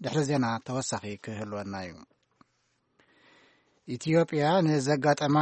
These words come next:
ሓድሽ ደርቂ ንምምካት ዘቕረበቶ መጸዋዕታ ረድኤት ዓለም ለኸ ማሕበረሰብ ህጹጽ ምላሽ ክህብን ደገፍ ክገልጽን ዋና ጸሓፊ ሕብራት መንግስታት ኣንቶኒዮ ጉተረስ ጸዊዑ። እቲ ዋና ጸሓፊ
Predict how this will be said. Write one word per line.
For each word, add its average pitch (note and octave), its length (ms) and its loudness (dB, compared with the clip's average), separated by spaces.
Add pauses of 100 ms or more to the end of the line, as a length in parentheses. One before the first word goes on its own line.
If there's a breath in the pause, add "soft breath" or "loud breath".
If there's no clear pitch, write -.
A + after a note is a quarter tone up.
ሓድሽ C#3 540 0
ደርቂ C#3+ 320 0 (180)
ንምምካት C#3 760 2
ዘቕረበቶ C3 640 0
መጸዋዕታ C3 580 -2 (240)
ረድኤት C3+ 520 -4 (120)
ዓለም C#3 360 0 (100)
ለኸ C#3 360 0
ማሕበረሰብ C3+ 720 -2
ህጹጽ D3 500 -4 (120)
ምላሽ C3+ 460 0
ክህብን C3+ 480 0 (500 loud breath)
ደገፍ E3 440 4
ክገልጽን D3+ 800 -2 (120)
ዋና C#3 320 2
ጸሓፊ - 320 -6 (240)
ሕብራት C3+ 480 -4
መንግስታት B2+ 540 -4
ኣንቶኒዮ C3+ 520 0
ጉተረስ A2+ 460 -4 (120)
ጸዊዑ። A2+ 500 -8 (920 loud breath)
እቲ - 160 -12
ዋና A#2 260 -2
ጸሓፊ A#2+ 340 -8